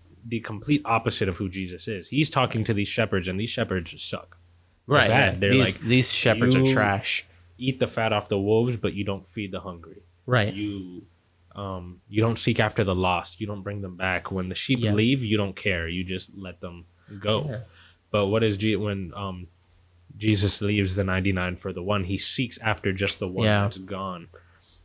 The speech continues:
Speaker 1: So when Jesus calls himself the good shepherd, he's the complete opposite of what's being described in Ezekiel thirty-four.
Speaker 2: Yeah, and, and in a way is the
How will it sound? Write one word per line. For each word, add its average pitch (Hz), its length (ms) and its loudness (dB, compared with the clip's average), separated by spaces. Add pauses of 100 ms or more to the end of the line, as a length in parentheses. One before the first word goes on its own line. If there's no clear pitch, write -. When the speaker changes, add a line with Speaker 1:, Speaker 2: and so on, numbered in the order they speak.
(260)
Speaker 1:
So - 160 0
when 101 140 0
Jesus 113 300 2
calls 107 280 2
himself 107 400 0
the 92 100 -4
good 120 280 2
shepherd, 92 380 0
he's 123 200 2
the 117 100 4
complete 135 540 0
opposite 110 500 2
of 87 120 -6
what's 90 180 -2
being 98 220 -6
described 87 480 -6
in 90 80 -4
Ezekiel 87 460 -10
thirty-four. - 420 -16 (100)
Speaker 2:
Yeah, 113 180 2 (220)
and, 120 180 6
and 123 180 4
in 120 80 6
a 107 80 4
way 107 720 4
is 104 340 2
the 107 320 2